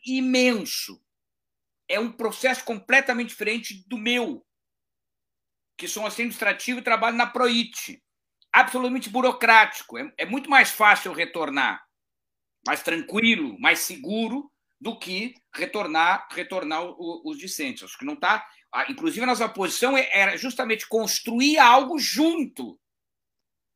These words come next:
E mesmo a partir de abril, um retorno de doze mil pessoas precisa ser progressivo, porque a pandemia estará presente. Aliás, a nova normalidade será esta. Então, há que se ter um cuidado com isso.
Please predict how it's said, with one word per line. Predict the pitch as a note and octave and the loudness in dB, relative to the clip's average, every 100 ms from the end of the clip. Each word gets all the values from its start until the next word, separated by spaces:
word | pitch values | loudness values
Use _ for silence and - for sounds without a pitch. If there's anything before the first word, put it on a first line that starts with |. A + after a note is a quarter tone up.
| _ _ _ _ _ - | _ _ _ _ _ -4
E | A3+ | 0
mesmo | A#3 B3+ D#4 E4 C#4+ | 4 6 6 4 2
a | C#4 | 2
partir | A#3+ A3 - G#3+ | 2 0 -2 -6
de | E3 | -4
abril, | D3+ D#3+ A#3 | -4 -4 -4
um | C4+ | -4
retorno | - G3+ - B3+ D4+ E4+ C#4+ | -4 -8 -8 -4 -2 -2 -6
de | A#3 | -8
doze | G3 A3 F#3+ F#3 | -4 -4 -4 -8
mil | F3+ E3+ | -10 -10
pessoas | D#3+ - - G#3 C#4 C4 | -12 -16 -14 -10 -8 -8
precisa | - B3+ G#3+ D4+ | -8 -12 -10 -8
ser | C#4 D4 - | -8 -8 -8
progressivo, | D4 C#4+ D4 - A#3 D#4 C#4+ A#3+ - _ _ _ _ | -6 -4 -4 -6 -6 -6 -6 -12 -20 _ _ _ _
porque | - | -4
a | |
pandemia | A#3 C#4+ C#4 C#4 | -2 -2 -2 -2
estará | D#4 D4 C#4+ | -2 0 0
presente. | D4+ E4 D#4 F#3 A3+ E4+ - - - _ | 0 -4 -6 -4 -4 -4 -14 -20 -20 _
Aliás, | - C#3+ G#3 A#3 | -12 -4 -2 -2
a | |
nova | F#3+ F3+ C4 B3+ | -4 -2 -2 -2
normalidade | G#3+ F3+ F3+ D3 C#3 G3+ - | -6 -4 -4 -4 -4 -4 -4
será | E4 E4+ B3 | -4 -2 0
esta. | A#3+ C#4 - G3+ _ _ _ _ _ _ | -4 -6 -16 -20 _ _ _ _ _ _
Então, | A#2 D#3+ | -6 0
há | E3 | 0
que | - | 0
se | G#3+ | -8
ter | G3 G#3+ | -4 -2
um | A#3 | -2
cuidado | C4 D4+ G#3+ A#3 A#3 | -4 2 6 6 2
com | D4+ D#4 | -4 -4
isso. | A#3+ - - - | -4 -6 -16 -20